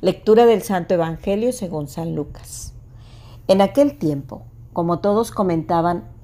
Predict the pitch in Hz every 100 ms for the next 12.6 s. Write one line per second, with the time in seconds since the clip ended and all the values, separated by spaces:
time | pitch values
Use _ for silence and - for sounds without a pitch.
0 | - - 160 - 156 147 196 220 151 -
1 | - - 156 156 - 156 151 170 - 247
2 | 247 170 160 135 165 156 143 - 151 185
3 | 277 - - - - - - - 208 208
4 | 240 180 - 165 - 135 139 - 147 -
5 | 147 - - - - - - - - -
6 | - 196 196 262 247 214 196 - 156 139
7 | 196 233 254 143 - 147 151 143 147 151
8 | 147 139 - - - - - - - -
9 | - - 190 220 277 285 220 185 233 262
10 | 277 214 185 175 156 143 151 147 165 202
11 | 240 190 165 147 151 143 143 143 - -
12 | - - - - -